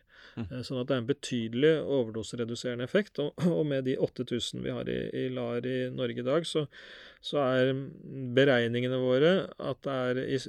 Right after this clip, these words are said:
Speaker 2: mellom hundre og hundre og femti, eh, overdos-, nei, ja, og dødsfall, overdosedødsfall som bespares hvert år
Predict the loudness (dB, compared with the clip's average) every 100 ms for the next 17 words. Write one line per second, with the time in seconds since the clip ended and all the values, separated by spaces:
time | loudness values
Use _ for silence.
0 | -8 -2 -2 0 0 2 0 0 0 0
1 | 0 0 -2 -4 -2 0 0 -4 -8 -10
2 | -8 -4 -2 -2 -2 -8 -8 -12 -10 -6
3 | -4 -2 0 2 2 0 -4 -6 -2 2
4 | 4 2 -2 -4 -4 -2 -4 -4 -4 -4
5 | -4 -8 -6 -6 -6 -10 -8 -4 -4 -6
6 | -10 -2 0 0